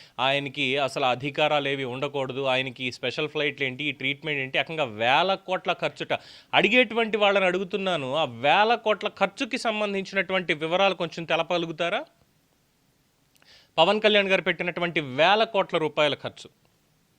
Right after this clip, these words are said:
ఆధారాలు ఉన్నాయా? ఆయన స్పెషల్ ఫ్లైట్‌లో వెళ్ళాడు, టికెట్ లేదంటే స్పె-, స్పెషల్ ఫ్లైట్ బుకింగ్‌కి సంబంధించింది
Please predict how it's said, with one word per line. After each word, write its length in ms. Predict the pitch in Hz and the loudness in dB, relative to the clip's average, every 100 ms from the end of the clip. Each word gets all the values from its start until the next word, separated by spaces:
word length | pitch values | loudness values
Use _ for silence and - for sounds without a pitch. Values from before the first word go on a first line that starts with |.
| _ _ 139 | _ _ 4
ఆధారాలు 420 | 170 196 190 185 | 6 8 8 4
ఉన్నాయా? 360 | 180 175 214 320 _ _ _ _ | 0 -4 -4 -8 _ _ _ _
ఆయన 160 | 156 180 | 4 4
స్పెషల్ 400 | - 196 208 240 | 2 2 2 0
ఫ్లైట్‌లో 320 | 220 202 208 | 2 2 4
వెళ్ళాడు, 380 | 180 175 139 107 | 4 2 0 -2
టికెట్ 420 | 139 170 202 180 | -2 0 0 2
లేదంటే 540 | 190 190 175 185 180 | 0 2 2 2 0
స్పె-, 340 | 160 175 135 139 | -4 -4 -2 -4
స్పెషల్ 380 | 139 151 180 175 | -4 -6 -4 -2
ఫ్లైట్ 280 | 185 160 | 0 0
బుకింగ్‌కి 500 | 147 139 151 208 202 | -4 -6 -8 -8 -6
సంబంధించింది 1000 | 202 190 180 175 175 165 180 170 170 143 | -4 -2 -2 -4 -6 -6 -6 -2 0 0